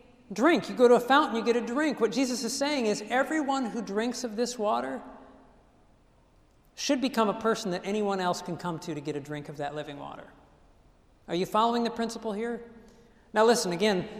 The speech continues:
spiritual gifts, when we talk about spiritual gifts, in the corporate sense of the church, everybody has a part to play in the church. But as individual disciples of Christ, every one of us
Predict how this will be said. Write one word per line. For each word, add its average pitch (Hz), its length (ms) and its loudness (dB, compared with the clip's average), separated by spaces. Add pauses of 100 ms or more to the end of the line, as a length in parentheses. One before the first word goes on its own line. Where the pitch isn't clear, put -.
spiritual 277 460 2
gifts, 233 380 6
when 180 80 0
we 208 80 2
talk 254 200 8
about 269 140 4
spiritual 254 420 0
gifts, 220 380 4 (280)
in 202 100 2
the 196 60 2
corporate 262 400 6
sense 262 240 2
of 220 80 0
the 220 80 4
church, 262 360 6
everybody 269 380 4
has 214 220 6
a - 40 2
part 247 300 4
to 220 80 -2
play 247 240 4
in 214 80 4
the 226 60 0
church. 233 280 2 (200)
But 208 160 2
as 190 220 2
individual 302 680 4
disciples 247 540 2
of - 120 -4
Christ, 240 480 2 (160)
every 240 220 0
one 254 260 6
of 185 140 4
us - 300 -4